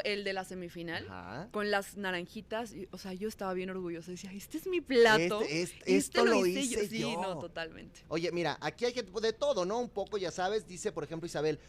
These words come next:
Speaker 2: "Muchas felicidades, Irma, me gustó que ganaras". Dice Alejandra Naranjo, "Hola, saludos para Irma, muy guapa", y pues muchas felicidades para ella, se la
Speaker 1: Gracias.
Speaker 2: rifó con sus comidas deliciosas todas.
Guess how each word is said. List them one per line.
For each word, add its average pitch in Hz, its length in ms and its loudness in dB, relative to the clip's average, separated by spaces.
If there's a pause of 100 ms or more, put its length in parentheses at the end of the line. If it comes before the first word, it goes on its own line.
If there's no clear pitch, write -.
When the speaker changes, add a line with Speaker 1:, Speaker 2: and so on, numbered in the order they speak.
(140)
Speaker 2:
"Muchas 220 240 0
felicidades, 190 420 -2
Irma, 208 220 2
me 190 100 0
gustó 143 300 -6
que 175 80 -6
ganaras". 170 580 -2 (540)
Dice 180 560 0
Alejandra 170 560 0
Naranjo, 170 580 -2
"Hola, 202 460 2
saludos 180 320 -4
para 147 180 0
Irma, 175 160 -2
muy 175 140 -2
guapa", 165 260 -2
y 190 60 -4
pues 143 120 -10
muchas 156 220 -8
felicidades 143 480 -6
para 131 180 -2
ella, 175 140 -2
se 175 80 -6
la 156 60 -2
Speaker 1:
Gracias. 131 200 -4
Speaker 2:
rifó 160 80 -6
con 165 140 -8
sus 151 140 -12
comidas 143 320 -4
deliciosas 131 480 -8
todas. 180 480 0